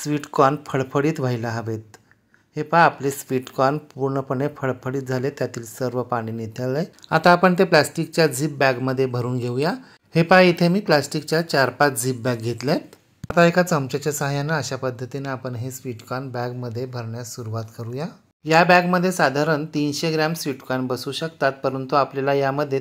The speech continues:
तीनशे ग्रॅम स्वीट कॉर्न बसवायचे नाहीयेत. आपल्याला बॅगमध्ये थोडीशी जागा रिकामी ठेवायची आहे, म्हणजे बॅग थोडी पोकळ ठेवायची आहे. म्हणून आपण यामध्ये दोनशे ते दोनशे पन्नास ग्रॅम स्वीट कॉर्न भरणार आहोत. आपल्या एका बॅगेमध्ये स्वीट कॉर्न भरून झालेत. आता ही बॅग आपण व्यवस्थित हळुवारपणे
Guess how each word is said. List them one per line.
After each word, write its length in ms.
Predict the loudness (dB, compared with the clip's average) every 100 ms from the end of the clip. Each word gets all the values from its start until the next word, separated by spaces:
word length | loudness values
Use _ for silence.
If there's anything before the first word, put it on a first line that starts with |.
| -4 -6
तीनशे 380 | -6 -6 -6
ग्रॅम 280 | -4 -4 -4
स्वीट 380 | -6 -8 -10 -10 -6
कॉर्न 200 | -4 -4
बसवायचे 520 | -8 -6 -8 -6 -6
नाहीयेत. 320 | -4 -4 -6 -8 _ _
आपल्याला 400 | -2 4 8 8
बॅगमध्ये 440 | 10 8 6 2 0
थोडीशी 420 | -2 -4 -2 -4 -4
जागा 400 | -2 -2 0 -2
रिकामी 380 | -2 -4 -4 -6
ठेवायची 480 | -8 -8 -8 -8
आहे, 80 | -8
म्हणजे 240 | -6 -6 -6
बॅग 200 | -6 -8
थोडी 180 | -8 -10
पोकळ 380 | -8 -8 -8 -10
ठेवायची 480 | -8 -8 -8 -6 -6
आहे. 100 | -6 -10 -20 _ -6
म्हणून 220 | -2 0
आपण 240 | 2 0
यामध्ये 400 | -2 -2 0 2
दोनशे 560 | 0 -2 -4 -4 -4 -4 -2
ते 60 |
दोनशे 340 | -2 -4 -4 -6
पन्नास 400 | -6 -4 -6 -6
ग्रॅम 280 | -6 -6 -8
स्वीट 360 | -12 -12 -12 -10
कॉर्न 200 | -10 -8
भरणार 360 | -6 -4 -4 -6
आहोत. 220 | -6 -8 -10 _ _ _ _ _ _ -4
आपल्या 240 | -2 4 4
एका 180 | 8 8
बॅगेमध्ये 500 | 8 8 4 4 0
स्वीट 260 | -2 -2
कॉर्न 260 | 0 -2 0
भरून 260 | -4 -4
झालेत. 280 | -2 -2 0
आता 180 | 0 0
ही 160 | -2 -2
बॅग 240 | 0 0
आपण 300 | -2 -2 -4
व्यवस्थित 600 | -2 -2 -4 -6 -10 -6
हळुवारपणे 760 | -6 -2 -2 -2 -2 -4 -4